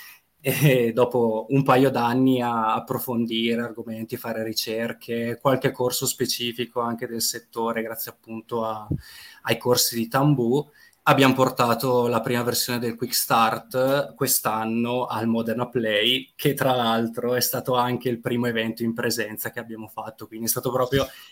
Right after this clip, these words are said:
il salto nel buio generale, <laughs> sia per il concorso che per i playtest in presenza coi giocatori, dare in pasto ai giocatori il progetto, quindi è stata un'esperienza assurda.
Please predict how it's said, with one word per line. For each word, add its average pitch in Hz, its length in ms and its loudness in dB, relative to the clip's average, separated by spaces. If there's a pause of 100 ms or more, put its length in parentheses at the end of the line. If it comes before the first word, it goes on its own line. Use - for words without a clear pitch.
(140)
il 135 140 4
salto 139 400 6
nel 139 180 8
buio 123 320 2
generale, 113 640 0
<laughs> 107 40 4
sia 139 540 6 (320)
per 135 140 4
il 131 140 6
concorso 143 880 6
che 131 440 2
per 127 720 2
i 139 80 -4
playtest 117 640 -4
in 131 80 -4
presenza 113 640 -4
coi 117 160 -6
giocatori, 120 560 -6
dare 127 200 -6
in 120 120 -4
pasto 113 360 -4
ai 120 60 -8
giocatori 117 680 -8
il 113 160 -10
progetto, 117 640 -10
quindi 110 520 -12 (360)
è - 80 -2
stata 117 260 4
un'esperienza 107 1040 -2 (320)
assurda. 113 800 2